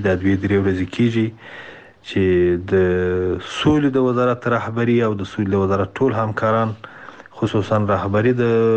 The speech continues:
وزارت، آه، د افغانستان د جهادي رهبرانو سره او ورسره د افغانستان د جهاد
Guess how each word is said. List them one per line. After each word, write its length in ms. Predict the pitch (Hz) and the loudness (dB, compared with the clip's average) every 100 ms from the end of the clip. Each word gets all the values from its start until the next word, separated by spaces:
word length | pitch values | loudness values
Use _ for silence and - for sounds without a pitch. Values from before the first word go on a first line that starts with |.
| 110 110 | 2 0
وزارت، 400 | 110 113 113 107 - - - - - - - - 104 | 0 2 0 -2 -8 -20 -20 -20 -20 -20 -20 -14 -8
آه، 320 | 98 95 95 95 | -4 -4 -4 -4
د 0 | 98 92 92 | -2 0 0
افغانستان 600 | 95 101 95 - 113 107 104 | 0 0 0 0 0 0 2
د 20 | 101 95 - - - - - - | 2 0 -4 -16 -20 -20 -20 -6
جهادي 340 | 107 104 110 117 | 0 0 2 0
رهبرانو 600 | 101 101 104 117 117 101 | 0 0 0 2 0 -2
سره 340 | - 104 95 - - _ - - - - - - | -2 -2 -2 -4 -14 _ -20 -20 -20 -20 -18 -6
او 200 | 92 90 92 92 92 | -4 -2 -4 -4 -4
ورسره 380 | 92 - 101 98 95 | -4 -2 0 2 2
د 40 | 92 90 82 - - - - - | 0 0 -6 -16 -20 -20 -20 -12
افغانستان 640 | 95 98 95 - 104 101 | -4 0 0 -2 0 0
د 120 | 98 92 | 0 0
جهاد 240 | 98 104 | 0 2